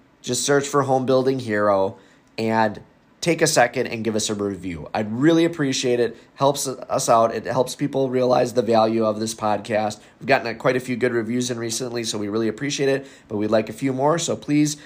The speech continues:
take a second, write a sentence or two. Hopefully give us a five-star rating. We'd really appreciate it. So once again, if you guys have any questions, comments, or ideas for future shows, please feel free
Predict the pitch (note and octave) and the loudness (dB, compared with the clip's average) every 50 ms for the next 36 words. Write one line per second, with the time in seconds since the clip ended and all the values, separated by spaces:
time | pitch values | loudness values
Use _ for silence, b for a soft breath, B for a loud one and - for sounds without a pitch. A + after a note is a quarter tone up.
0 | B B - C3 B2 B2+ C3 - D3 C3+ - D#3 C#3+ B2 A#2+ A#2+ B2+ B2+ C3 - | B B -4 -4 -2 0 0 2 2 2 2 0 -4 0 2 2 2 2 0 -2
1 | - C#3+ B2+ C#3 D3+ C3 C3+ C3 - D#3 E3 F3+ F#3 F3+ B B B B B B | -2 -2 -2 -4 -4 -6 -6 -4 -2 0 0 0 0 -2 B B B B B B
2 | B - A#2 A2+ A2+ - B2+ B2+ B2 A2+ C3 C3 C#3+ C#3+ - C3 - C#3 B2+ C3+ | B -2 0 0 0 2 0 0 2 2 2 0 0 0 -2 0 4 4 4 4
3 | B2+ - - C3+ B2 B2+ C3+ C#3 D3 E3 C#3+ C3 A2+ G#2 G2 G#2+ A2 A#2 A#2+ A#2 | 2 0 2 4 4 4 4 2 0 -2 -2 -2 -4 -4 -2 0 2 4 4 4
4 | A#2+ A2 A#2 A#2+ G#2+ G#2+ G#2+ - - F#2 F#2 F2+ E2+ D2 C2+ - - - B B | 2 2 0 -2 -2 -2 -4 -4 -4 -4 -4 -4 -4 -6 -8 -10 -12 -18 B B
5 | B B B B B B - D3+ F3 G3+ - - G#3 F3+ C#3+ D#3+ D3+ F#3 E3+ D3+ | B B B B B B 0 0 0 2 2 2 0 0 0 2 4 4 4 4
6 | E3 D3 C#3 B2+ - G3 G3 - - F#3+ F#3 E3 - - E3 F#3 F#3+ G3+ G3+ F#3+ | 4 0 0 -2 2 4 4 4 2 -2 -2 -4 -2 -2 -2 -2 -2 -4 -4 -6
7 | - - - A2+ B2 A#2+ A2 G#2+ A2 G#2+ B2+ D3+ E3+ E3 E3 - A2 A2 C#3+ C#3 | -8 -10 -6 0 2 2 4 4 0 0 0 0 0 -2 -2 -4 -6 -4 -4 -4
8 | A2+ B2 B2 - F3+ G3 A3 G#3 - B B B B B _ _ - - F3+ D3 | -4 -4 -4 0 0 0 0 0 -4 B B B B B _ _ -2 0 2 2
9 | - - C3+ B2+ A2+ A2+ B2 B2+ A#2+ A2+ A2+ | 2 0 0 0 0 0 -2 -4 -4 -4 -4